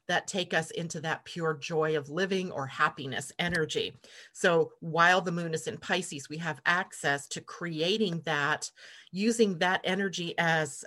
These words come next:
a, a, a, a point of endurance or perseverance in our life, right? The, to keep going through thick and thin, finding happiness, right? Look, reconnecting, if you will, to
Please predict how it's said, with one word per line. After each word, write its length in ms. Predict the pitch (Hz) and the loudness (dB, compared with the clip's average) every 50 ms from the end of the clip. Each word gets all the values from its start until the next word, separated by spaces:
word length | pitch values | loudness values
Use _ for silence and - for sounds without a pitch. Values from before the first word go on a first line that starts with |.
| - | -4
a, 40 | 160 | -2
a, 340 | 165 156 - - 170 165 160 - - | -2 -2 -2 -2 -4 -4 -6 -4 -4
a, 120 | 175 170 - - _ _ _ - | -4 -4 -4 -6 _ _ _ -6
a 100 | 175 165 | -6 -6
point 360 | - - - 226 208 208 170 | -6 0 2 4 4 4 4
of 140 | 175 156 170 | 2 0 -2
endurance 760 | 156 147 156 151 165 185 190 196 202 208 214 220 214 - - - - - - - - _ _ | -4 -4 -4 -4 -2 0 4 6 6 6 6 4 0 -8 -12 -14 -18 -20 -20 -20 -20 _ _
or 420 | 185 180 170 170 160 156 156 - - | -2 -2 0 2 2 2 2 0 0
perseverance 800 | - - 190 185 - 190 160 170 208 277 339 269 170 143 135 - | -2 -4 -4 -2 -4 -4 -2 -2 0 2 2 2 2 0 -2 -4
in 100 | 175 156 | -4 -4
our 180 | 156 143 139 139 | -2 -4 -4 -4
life, 360 | 139 131 104 - - 131 - | -2 -2 -2 -4 -6 -6 -2
right? 280 | - 156 180 214 214 _ | 0 0 0 -2 -4 _
The, 180 | - 175 151 - | -2 -2 -2 -2
to 180 | - - 170 - | -4 -8 -10 -10
keep 380 | - - - 226 240 233 - _ | -10 -6 -2 -2 -2 -2 -4 _
going 540 | 147 185 180 202 254 269 202 139 139 147 156 - - - - _ _ - | 0 4 4 4 4 4 2 0 0 -4 -8 -12 -18 -20 -20 _ _ 0
through 380 | 208 202 196 202 202 196 196 196 - - - - _ | 4 4 6 6 6 4 2 -2 -8 -18 -20 -16 _
thick 240 | - 240 247 - 359 | 6 6 6 6 4
and 160 | 311 285 247 | 0 0 0
thin, 380 | - 302 320 247 165 160 180 - - - _ _ | 0 2 4 4 4 4 0 -4 -10 -16 _ _
finding 460 | _ - 208 202 214 220 226 226 240 | _ 2 4 6 6 6 6 4 4
happiness, 680 | 220 220 247 247 - 226 185 160 135 - - - - | 4 2 0 0 2 0 0 0 -2 -4 -4 -6 -6
right? 200 | 160 165 175 - | -4 -4 -4 -4
Look, 220 | - 170 214 - - 165 - 226 - - 170 160 - _ _ _ 190 | 0 0 0 0 0 -4 -10 -12 -14 -14 -16 -18 -18 _ _ _ -8
reconnecting, 840 | 170 190 214 220 220 220 208 196 190 202 202 202 - - 170 151 127 151 | -2 2 2 2 2 2 0 2 2 2 2 0 -2 -4 -4 -2 -2 -4
if 120 | - - | -4 -6
you 100 | 160 143 135 | -8 -4 -2
will, 280 | 151 139 120 113 131 - - | 0 0 0 -2 -6 -8 -8
to 280 | - 190 165 151 143 143 | -6 -4 -4 -4 -6 -8